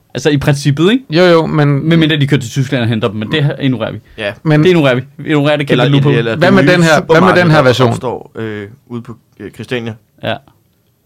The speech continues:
Speaker 2: Hvad med den her version? Efter, øh, nu indfører vi det her.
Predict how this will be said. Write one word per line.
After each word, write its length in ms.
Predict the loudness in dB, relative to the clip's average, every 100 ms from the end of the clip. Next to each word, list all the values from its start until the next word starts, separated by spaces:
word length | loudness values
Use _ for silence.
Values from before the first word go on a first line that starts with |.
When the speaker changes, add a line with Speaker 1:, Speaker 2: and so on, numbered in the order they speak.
| -2
Speaker 2:
Hvad 160 | 0
med 100 | 2
den 140 | 2 2
her 100 | 0
version? 380 | -2 -4 -8 -12 _ _ _ _ _ _ _ _ _ _ _ _ _ _
Efter, 500 | -2 -2 0 4 4 4 4 2
øh, 60 | 2
nu 220 | 2 2
indfører 320 | 0 2 2
vi 60 | 4
det 120 | 2
her. 140 | 2